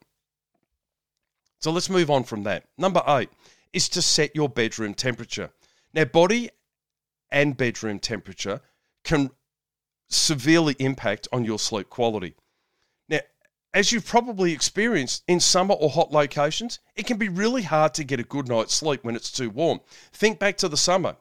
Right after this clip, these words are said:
The windows are open, you're hot, you've hardly, you've got no, um, duvet on, no doona on. You're lying there with a sheet, you just feel hot, uncomfortable, you don't sleep properly, you're tossing and turning.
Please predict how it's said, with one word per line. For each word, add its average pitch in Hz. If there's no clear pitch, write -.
The 120
windows 143
are 135
open, 143
you're 110
hot, 147
you've 131
hardly, 135
you've 127
got 131
no, 139
um, 117
duvet 143
on, 135
no 143
doona 139
on. 135
You're 139
lying 147
there 135
with 120
a 113
sheet, 143
you 131
just 127
feel 123
hot, 147
uncomfortable, 127
you 127
don't 113
sleep 107
properly, 104
you're 104
tossing 98
and 87
turning. 98